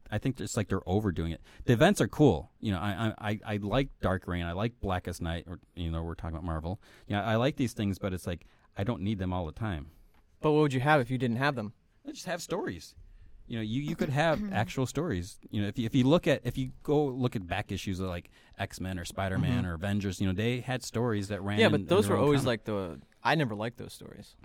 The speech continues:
Speaker 1: I,
Speaker 2: I always
Speaker 1: I
Speaker 2: liked the big events.
Speaker 1: Like, like, you know, John Byrne when he was on Fantastic Four. I mean, there's some cool stuff with, like, Doctor Doom and just, you know, Doctor Doom's body was killed and you're like, "Whoa, what's going on?" And
Speaker 2: Mm-hmm.
Speaker 1: you know, and then he, he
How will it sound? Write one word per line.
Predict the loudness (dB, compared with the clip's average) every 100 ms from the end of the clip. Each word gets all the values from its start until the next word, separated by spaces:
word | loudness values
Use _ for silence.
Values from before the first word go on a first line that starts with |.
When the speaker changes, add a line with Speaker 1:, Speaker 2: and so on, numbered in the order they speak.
| -10
Speaker 1:
I, | 0
Speaker 2:
I | 6
always | 6 6
Speaker 1:
I | 4
Speaker 2:
liked | 0
the | 0
big | -6 -6
events. | -6 -6 2
Speaker 1:
Like, | 2 4
like, | 2
you | 4 4
know, | 4
John | 4 4 6
Byrne | 6 8 8 6
when | 6
he | 4
was | 2 2
on | 2 2
Fantastic | 0 -2 -2 -4
Four. | -2 0 2
I |
mean, | 2 0 -2
there's | 0 0
some | 0
cool | 0 0
stuff | 0 0 -2
with, | 0
like, | -4 -2
Doctor | -2 0 -2
Doom | 2 2 4
and | 2 0 -4 -8
just, | -10 -8 -2
you |
know, | -2 -2
Doctor | -2 -2 0
Doom's | 2 2 2
body | 0 0 2
was | 0 -2
killed | -6 -6 -6
and |
you're | -8
like, | -10
"Whoa, | -8 -6
what's | -4 -4
going | -4 -2
on?" | -2 -2 -2
And | 0 0
Speaker 2:
Mm-hmm. | 0 -4 -8 -6
Speaker 1:
you | -4
know, | -2
and | 0
then | 0
he, | 0 -2 -6
he | -6 -6